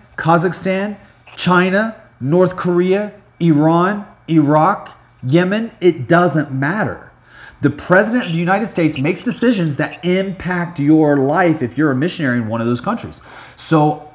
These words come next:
we try to, I try to, both Eric and I followed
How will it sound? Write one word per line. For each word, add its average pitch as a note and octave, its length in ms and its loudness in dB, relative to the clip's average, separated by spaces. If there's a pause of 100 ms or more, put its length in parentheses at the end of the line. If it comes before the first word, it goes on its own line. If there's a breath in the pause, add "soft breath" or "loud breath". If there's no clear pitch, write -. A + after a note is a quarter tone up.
(140)
we G3 240 0
try C#3+ 480 2
to, C3+ 340 0
I D#3+ 260 4
try G#2+ 340 -2
to, G#2+ 160 -4
both D#3 280 -2
Eric E3 300 0
and B2+ 100 -2
I A#2+ 200 0
followed B2 680 0